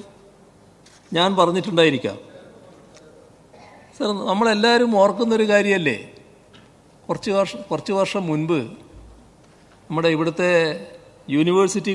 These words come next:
കോളേജിൽ എസ് എഫ് ഐക്കാർ ചാപ്പകുത്തി എന്ന് പറഞ്ഞുകൊണ്ട് നടന്ന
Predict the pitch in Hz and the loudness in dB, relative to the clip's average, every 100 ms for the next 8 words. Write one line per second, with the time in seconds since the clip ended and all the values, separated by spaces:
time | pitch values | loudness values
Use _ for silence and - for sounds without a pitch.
0 | 170 165 170 165 147 101 - - - - | 0 2 2 2 -2 -6 -12 -20 -20 -20
1 | - - - - - - - - 196 208 | -20 -20 -20 -20 -20 -20 -10 -6 -4 -4
2 | 185 196 180 180 175 170 170 175 - - | -4 -4 0 0 2 0 -6 -12 -20 -20
3 | - - - - - - - - 165 180 | -20 -20 -20 -20 -20 -20 -4 4 6 6
4 | 254 233 190 - - - - - - - | 8 6 4 -2 -8 -10 -20 -20 -20 -20
5 | - - 170 185 175 180 185 175 180 196 | -18 -10 -4 0 0 0 -2 -2 -6 -10
6 | - - - - - - - - 147 156 | -14 -20 -20 -20 -20 -20 -20 -8 -4 -2
7 | 160 | 0